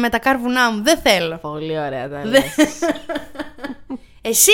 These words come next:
Speaker 1: να μας πεις τώρα τι.
Speaker 2: Εγώ να σας πω, εγώ νομίζω θα ταχθώ με τις περισσότερες γυναίκες. Νομίζω ότι η τσιγκουνιά είναι τα, από τα πρώτα που θα με ξενερώσουνε. Και όταν λέω τσιγκουνιά,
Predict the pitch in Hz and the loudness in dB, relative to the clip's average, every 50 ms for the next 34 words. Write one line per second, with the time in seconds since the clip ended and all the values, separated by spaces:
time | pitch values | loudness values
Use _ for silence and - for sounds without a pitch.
0 | 427 349 240 190 175 160 - - 170 - - - 160 156 156 156 - - - - | 6 6 4 2 0 -4 -6 -10 -12 -12 -12 -12 -12 -12 -12 -14 -16 -10 -4 -2
1 | 202 202 190 214 226 220 214 202 - 180 175 175 - 175 180 185 185 233 285 311 | -2 0 2 2 2 2 0 -2 -4 -6 -6 -4 -2 -2 -2 0 0 0 2 2
2 | 320 294 285 311 330 330 320 294 302 - 254 233 - - - 269 277 294 302 302 | 2 0 0 0 0 -2 -2 -2 -2 -2 -2 -4 -4 -4 2 2 4 4 4 2
3 | 277 233 - - - 240 214 - 254 226 247 214 190 180 180 175 175 175 170 170 | 2 0 -2 -2 0 0 2 0 0 0 0 0 -2 -2 -4 -6 -6 -4 -4 -6
4 | 170 - 175 175 202 233 247 240 - 220 214 202 202 214 226 226 247 240 240 233 | -4 -4 -4 -4 -4 -4 -6 -8 -10 -10 -8 -6 -6 -6 -6 -6 -6 -8 -6 -8
5 | 214 208 - - 196 185 180 190 185 190 196 196 196 196 196 190 190 - 180 175 | -8 -8 -8 -10 -12 -10 -8 -8 -8 -6 -6 -6 -4 -6 -6 -8 -10 -12 -14 -16
6 | - _ _ _ _ _ - - - - 185 180 - 180 180 180 180 180 - 165 | -16 _ _ _ _ _ -20 -18 -14 -14 -14 -10 -8 -6 -6 -6 -6 -8 -8 -8
7 | 160 151 147 151 156 156 156 160 - - - 175 - _ _ - 196 - - 196 | -8 -8 -8 -8 -10 -10 -12 -12 -14 -14 -16 -18 -20 _ _ -16 -16 -10 -8 -8
8 | 175 160 - - 180 - - - 180 180 175 170 170 170 170 170 165 - - 180 | -8 -8 -8 -10 -10 -8 -8 -6 -6 -4 -4 -2 -2 -2 -2 -4 -6 -8 -8 -8
9 | 190 220 240 - 277 277 269 262 269 277 - - 247 254 269 269 | -8 -6 -4 -4 -4 -2 -2 -2 -4 -4 -4 -4 -4 -4 -4 -6